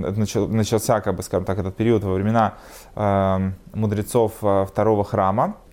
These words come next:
Они, как бы, установили порядок молитвы с, с точки зрения того,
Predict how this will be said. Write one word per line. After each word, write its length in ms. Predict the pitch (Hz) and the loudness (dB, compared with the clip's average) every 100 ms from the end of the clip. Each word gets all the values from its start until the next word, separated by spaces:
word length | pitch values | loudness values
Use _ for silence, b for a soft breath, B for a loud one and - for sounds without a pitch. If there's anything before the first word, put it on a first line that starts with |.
| - | -4
Они, 340 | 117 135 160 | 0 2 0
как 140 | 139 104 | 0 -2
бы, 80 | |
установили 480 | 104 - 113 120 117 | -2 0 0 2 2
порядок 420 | 101 107 110 101 - | 2 4 4 2 0
молитвы 500 | - 240 - 175 135 | 0 0 2 0 0
с, 120 | 139 | -4
с 80 | - | -2
точки 320 | - 160 - | 0 0 -2
зрения 380 | 117 139 143 117 | 0 2 2 0
того, 580 | 107 107 127 220 311 | 2 2 4 2 2